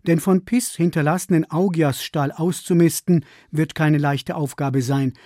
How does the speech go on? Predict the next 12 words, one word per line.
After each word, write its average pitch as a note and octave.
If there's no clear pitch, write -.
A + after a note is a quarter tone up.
zumal D#3
hier E3+
keinesfalls D#3
politische D3
Rache E3
oder D3+
Abrechnung D#3
im C3+
Vordergrund C#3
stehen D3
dürfen, C#3+
auch D#3